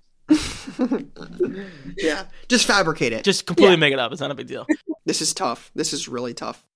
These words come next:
Speaker 2: I'll go, I'll go over.
Speaker 1: You sure about that? You're not gonna switch in three minutes?
Speaker 2: Nope, I'm not. <laughs>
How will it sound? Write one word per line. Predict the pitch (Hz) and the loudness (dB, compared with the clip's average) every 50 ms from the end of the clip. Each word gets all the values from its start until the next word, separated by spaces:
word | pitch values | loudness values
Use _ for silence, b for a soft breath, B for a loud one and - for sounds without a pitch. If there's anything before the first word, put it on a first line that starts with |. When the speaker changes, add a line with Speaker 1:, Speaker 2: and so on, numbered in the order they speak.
| _ _ _ - | _ _ _ 4
Speaker 2:
I'll | 143 151 170 175 | 4 4 4 4
go, | 175 202 202 202 196 190 185 180 175 165 151 143 - - _ _ _ _ _ _ _ _ _ _ _ _ _ _ _ _ _ _ _ | 4 4 4 4 6 4 4 4 2 0 -2 -4 -6 -10 _ _ _ _ _ _ _ _ _ _ _ _ _ _ _ _ _ _ _
I'll | - 151 151 | 2 4 4
go | 160 160 139 135 | 4 2 2 0
over. | 123 107 110 - 131 - - - - _ _ _ _ _ _ _ _ _ _ | -2 -4 -8 -10 -12 -16 -20 -20 -20 _ _ _ _ _ _ _ _ _ _
Speaker 1:
You | - 156 | -4 0
sure | - - 196 208 | 2 4 4 4
about | 208 214 214 214 | 4 4 4 4
that? | 233 226 190 | 2 2 2
You're | 156 139 | 2 0
not | 139 | -2
gonna | - 143 | -2 -4
switch | - 165 160 - | -2 -2 -2 -2
in | 180 165 165 | -2 -4 -4
three | - 165 170 | -4 -2 -2
minutes? | 170 175 175 - - - | -2 -2 -2 -6 -6 -8
Speaker 2:
Nope, | 156 151 - _ - | -8 -8 -8 _ -12
I'm | - 135 | -10 -2
not. | 117 - 285 | 0 0 0
<laughs> | - | 0